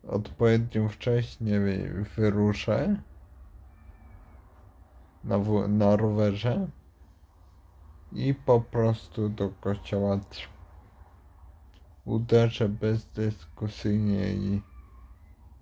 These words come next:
i właśnie tak. I to będzie bardzo, ale to bardzo dobre. To nie jest tylko tak, że bolą mnie łydki. Nie, nie, nie.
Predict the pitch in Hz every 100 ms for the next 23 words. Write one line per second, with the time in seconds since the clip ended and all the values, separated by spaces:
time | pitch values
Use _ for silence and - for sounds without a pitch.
0 | - - 110 107 101 98 104 - 110 98
1 | 92 - 92 87 - - - - - -
2 | - - - - - - - - - -
3 | - - - - - - - - - -
4 | - - - - - - 117 113 - 113
5 | 110 104 104 - 104 101 - - - -
6 | - - - - - 113 113 104 101 -
7 | - 107 - - - - - - - -
8 | - - 104 104 98 - 104 95 101 98
9 | - 104 98 101 92 98 101 - - -
10 | - - - - - - - - - 190
11 | 330 330 120 104 - 110 101 - 104 -
12 | 104 104 - - 110 104 104 101 104 110
13 | 139 170 120 - - 101 98 110 135 123
14 | 120 117 123 113 104